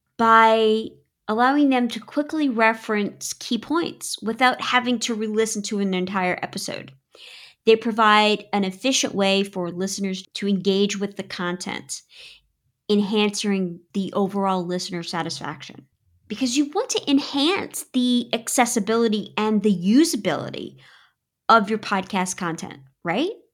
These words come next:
Ensuring that your audience can easily navigate and find the information that they're really looking for.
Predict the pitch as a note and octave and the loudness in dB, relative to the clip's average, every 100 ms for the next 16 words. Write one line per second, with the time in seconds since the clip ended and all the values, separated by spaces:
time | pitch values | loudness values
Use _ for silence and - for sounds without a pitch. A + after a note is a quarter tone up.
0 | _ _ - - - - B3 - F4 D#4 | _ _ -20 -20 -6 -2 0 2 2 4
1 | C4+ B3+ - G#3 B3 - C4 C#4+ D#4 B3+ | 8 6 4 -4 -2 2 4 6 4 0
2 | G#3 - B3 A#3 A#3 - - C4+ C#4+ C#4+ | -4 -6 0 2 0 -4 -2 2 4 2
3 | - C4 A#3 G#3+ G#3 A#3 A#3+ F#3+ F3 B2 | 0 0 0 4 4 4 0 -2 -2 -4
4 | - _ _ _ _ _ _ _ _ _ | -10 _ _ _ _ _ _ _ _ _
5 | - G#3 G#3 A3+ A3+ B3+ A3 D#3+ G3+ G3+ | 0 0 0 0 2 2 2 -2 0 0
6 | G3+ G3+ F#3+ F#3+ F#3+ G3 G3 F#3 A3 C4 | 2 0 -2 -4 -4 -4 -4 -4 -6 -8
7 | A#3 - | -10 -16